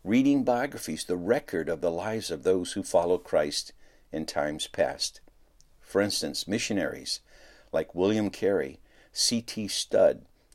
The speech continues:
George Mueller, and Elizabeth Elliot, and pastors like Charles Spurgeon, J C Ryle, Martin Lloyd-Jones, and godly leaders in all kinds of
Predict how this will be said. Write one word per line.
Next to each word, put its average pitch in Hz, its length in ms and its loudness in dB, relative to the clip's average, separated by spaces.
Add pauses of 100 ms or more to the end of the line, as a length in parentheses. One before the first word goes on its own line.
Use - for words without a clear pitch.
George 104 480 0
Mueller, 98 560 -2 (680)
and - 100 -2
Elizabeth 113 440 2
Elliot, 107 480 0 (560)
and 95 100 -6
pastors - 600 -4
like 76 240 -6
Charles 95 400 4
Spurgeon, - 600 -2 (260)
J 87 180 -4
C 90 260 0
Ryle, 85 480 2 (460)
Martin 107 400 4
Lloyd-Jones, 104 760 -2 (840)
and 98 140 -2
godly 120 380 8
leaders 123 360 2
in 113 80 4
all 131 140 6
kinds 131 460 -2
of 82 240 -6